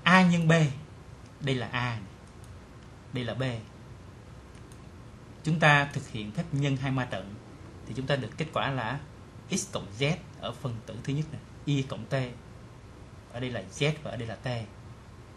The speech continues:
À, tôi làm thử một cái ha. X cộng z tức là cái phần tử nằm ở dòng thứ nhất và cột thứ nhất của ma trận tích. Ta lấy dòng một nhân với cột một, một nhân x cộng với một nhân z, đây là x cộng z.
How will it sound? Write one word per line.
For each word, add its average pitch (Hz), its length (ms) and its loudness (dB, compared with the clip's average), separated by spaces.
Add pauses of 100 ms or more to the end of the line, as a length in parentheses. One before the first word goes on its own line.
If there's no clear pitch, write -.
(360)
À, 120 140 -2
tôi 147 100 2
làm 131 160 2
thử 135 140 -4
một 151 240 4
cái 147 160 4
ha. 170 140 2 (140)
X - 260 -4
cộng 117 180 0
z 165 200 8 (140)
tức 226 160 0
là 127 280 4 (400)
cái 214 80 2
phần 147 380 4
tử 120 260 2
nằm 139 200 4
ở 113 180 2 (120)
dòng 135 320 8 (100)
thứ 185 100 2
nhất 202 220 6 (280)
và 113 280 4
cột 110 140 0 (120)
thứ 160 100 0
nhất 180 160 2 (180)
của 117 160 -2
ma 139 240 -2
trận 101 100 -8
tích. 202 200 0 (600)
Ta 170 80 12
lấy 214 120 10
dòng 147 280 8
một 117 280 6
nhân 160 180 6
với 190 140 2
cột - 160 -4
một, 104 240 -2 (400)
một 127 320 4
nhân 147 200 4
x - 240 -2
cộng 107 220 -4
với 147 100 -2
một 120 160 -4 (100)
nhân 120 200 -2
z, 131 120 0 (140)
đây 117 120 -6
là 110 260 -8
x - 140 -8
cộng 95 100 -8 (120)
z. 127 100 -8